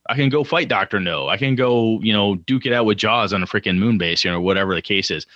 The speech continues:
I can do this cool James Bondian stuff, or I could go fight a vampire 'cause I'm fucking Jason Bourne." So that's pretty cool. <sighs> However, I think if you do it right with a climb, you can be pretty fucking badass at level one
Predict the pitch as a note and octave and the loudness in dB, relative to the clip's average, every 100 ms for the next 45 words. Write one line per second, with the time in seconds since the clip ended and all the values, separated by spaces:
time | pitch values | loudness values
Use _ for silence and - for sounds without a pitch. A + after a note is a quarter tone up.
0 | - - C3+ C3 D#3 B2 C#3 B2 A#2 A2 | -12 -2 0 0 0 0 0 0 0 -2
1 | - A2 A#2 A2 - A2+ A2 G2 F#2+ E2+ | 0 0 0 0 0 0 0 -2 -2 -2
2 | A2+ - G#2 F2 G#2 B2+ F#2 E2+ F#2 _ | -2 2 0 0 0 0 0 -2 -2 _
3 | _ _ E3+ D#3+ A#2+ A2 F#2+ F#2+ F2+ F#2 | _ _ 0 0 0 -2 0 0 -2 -2
4 | C#3+ B2 C2+ - _ _ - C#3 C3+ - | 0 -2 -2 -10 _ _ -4 -2 0 -2
5 | F#3 - C3+ B1+ - _ _ _ _ _ | -2 0 0 0 -6 _ _ _ _ _
6 | _ _ _ _ _ _ _ _ - - | _ _ _ _ _ _ _ _ -2 -2
7 | - - _ _ - - D#3+ - G#3+ A2 | -4 -16 _ _ -10 -2 0 2 2 2
8 | D#2 - G#2 - G3 G#3+ G3 C#3+ C3 G#2 | 2 2 0 -2 0 0 0 2 0 2
9 | F3 G#3+ G#2+ A2 B2 D#2+ - - _ _ | 2 2 2 2 2 0 -2 -8 _ _
10 | _ _ _ _ _ _ _ A#2+ A2+ G2+ | _ _ _ _ _ _ _ 0 0 0
11 | - E3 A#2+ D#2 C#2 - _ _ _ - | 0 0 2 0 -2 -8 _ _ _ -4
12 | C3 C#3+ G3 G#3 G3+ - B2+ A#2+ - B2 | -2 2 2 2 0 2 0 0 0 -2
13 | G#2 F#2+ F#2 G2 G2 G#2 D#2 G2 D#2+ E2+ | 0 0 2 2 2 0 0 0 0 0
14 | D#2 E2+ F2 - - | -2 0 0 -2 -14